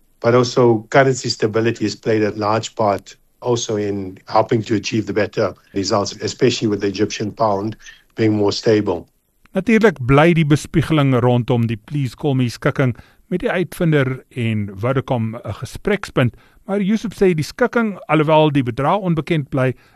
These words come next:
Speaker 2: is verreken in die resultate. Hy praat ook oor die Massive ooreenkoms hier.
Speaker 1: Look, I think what's happened is, of course, the settlement's confidential, so we can't disclose numbers and so on.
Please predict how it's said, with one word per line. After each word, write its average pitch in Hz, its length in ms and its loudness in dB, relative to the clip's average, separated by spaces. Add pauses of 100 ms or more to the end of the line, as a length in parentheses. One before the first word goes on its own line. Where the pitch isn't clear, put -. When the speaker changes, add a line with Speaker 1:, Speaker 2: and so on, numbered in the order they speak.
(160)
Speaker 2:
is 147 180 -4
verreken 131 640 0
in 120 100 0
die 117 140 2
resultate. 113 640 -2 (640)
Hy 156 120 -2
praat 151 520 -6
ook 139 320 -4
oor 120 240 -4
die 110 200 -6
Massive 101 560 -6 (340)
ooreenkoms 107 600 -6
hier. 104 240 -6 (580)
Speaker 1:
Look, 143 200 0
I 127 80 0
think 147 280 -2
what's 120 240 -2
happened 123 280 -4
is, 117 60 -2
of 117 120 -2
course, 123 240 0
the 117 80 -6
settlement's 113 520 -4
confidential, 101 680 -8
so - 140 -8
we 104 100 -6
can't 110 360 -8
disclose 101 440 -10
numbers 101 380 -10
and 95 140 -8
so 120 160 -4
on. 110 240 -6